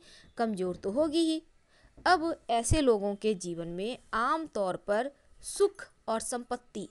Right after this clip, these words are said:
दोनों तो रहती है, लेकिन कभी-कभी स्किन की प्रॉब्लम होने की संभावना दिखाई देती है। इसके अलावा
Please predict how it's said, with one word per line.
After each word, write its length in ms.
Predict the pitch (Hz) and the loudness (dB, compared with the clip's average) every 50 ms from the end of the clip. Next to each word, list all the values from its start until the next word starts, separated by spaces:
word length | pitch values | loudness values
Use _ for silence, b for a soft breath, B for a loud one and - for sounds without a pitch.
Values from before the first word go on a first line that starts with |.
| - 185 | -12 -16
दोनों 480 | 170 170 208 202 220 233 277 330 381 | -8 -4 -2 -2 -2 0 -2 -2 -2
तो 260 | 381 - 349 359 359 | -2 -2 -2 -2 0
रहती 440 | 330 208 - 220 - - 392 427 427 | 0 0 0 -2 4 8 8 8 10
है, 200 | 349 226 165 - - | 8 6 2 0 -2
लेकिन 480 | - 254 285 330 320 - - 175 139 - B B B B B B B - - | -4 0 0 0 0 0 -4 -6 -8 -8 B B B B B B B -2 2
कभी-कभी 640 | 320 311 311 359 349 - 269 247 240 277 285 277 - - 349 | 2 4 6 4 4 2 0 0 0 0 -2 -4 -6 -8 -8
स्किन 600 | 254 233 - - - - 269 285 294 302 302 302 | -6 -6 -6 -8 -8 -8 -6 -6 -4 -4 -6 -6
की 260 | 294 - 262 262 262 | -8 -6 -6 -6 -6
प्रॉब्लम 640 | 247 - - 226 208 208 208 208 220 220 214 208 208 | -6 -8 -6 -4 -4 -2 -2 -2 -2 -2 -2 -4 -4
होने 340 | 202 190 190 185 180 180 170 | -6 -6 -6 -6 -6 -8 -8
की 160 | - 180 175 | -10 -10 -10
संभावना 760 | - - 175 175 175 180 185 170 165 180 190 220 269 349 381 b b b b b - 247 | -10 -10 -10 -10 -10 -10 -10 -10 -8 -8 -6 -4 -2 -2 -4 b b b b b -4 -2
दिखाई 440 | 359 349 - 370 359 320 294 254 | -2 0 0 2 2 2 2 2
देती 320 | 165 175 165 - - 139 156 | 0 -4 -6 -6 -8 -10 -10
है। 180 | 151 - 143 - - - - - - - - - - - - - B B B B B B B B B - - | -10 -12 -12 -14 -18 -20 -20 -20 -20 -20 -20 -20 -20 -20 -20 -20 B B B B B B B B B -2 0
इसके 300 | 339 359 - - - 381 | 2 2 2 2 2 2
अलावा 640 | - - - 208 196 180 170 165 175 190 240 285 311 | 2 2 2 0 2 0 0 -2 -2 -2 -2 -2 -2